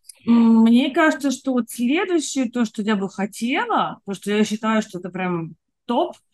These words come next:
это, ам, Harvard Business School, и там есть именно программа для executives, да, но туда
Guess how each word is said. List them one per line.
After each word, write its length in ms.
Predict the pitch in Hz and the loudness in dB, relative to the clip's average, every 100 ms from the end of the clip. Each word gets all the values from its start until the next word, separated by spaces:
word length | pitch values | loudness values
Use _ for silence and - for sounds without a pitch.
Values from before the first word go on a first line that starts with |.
| _ - - _ | _ -20 -20 _
это, 320 | 208 208 - | -6 -4 0
ам, 1040 | 214 208 208 - 185 180 175 175 175 175 175 _ _ _ _ - | 2 4 2 -2 -4 -2 -2 -2 -6 -8 -12 _ _ _ _ -4
Harvard 360 | 220 202 185 180 | 0 2 0 -4
Business 380 | 196 175 175 - _ | -6 -4 -6 -8 _
School, 360 | 233 311 480 - _ _ _ _ _ | -4 -4 -4 -10 _ _ _ _ _
и 380 | - 202 196 196 | -10 -8 -6 -6
там 220 | 190 214 | -4 0
есть 180 | 214 196 | 0 -2
именно 180 | 220 202 | -4 -6
программа 460 | 185 190 196 190 175 | -6 -6 -4 -4 -6
для 200 | 180 185 | -8 -10
executives, 840 | 180 180 214 233 220 427 - - _ _ _ _ | -10 -10 -10 -10 -10 -10 -10 -20 _ _ _ _
да, 440 | - 208 233 277 254 | -8 -2 0 -2 -2
но 560 | 220 214 214 208 202 - _ | 0 0 0 -4 -6 -12 _
туда 260 | 220 233 | -8 -4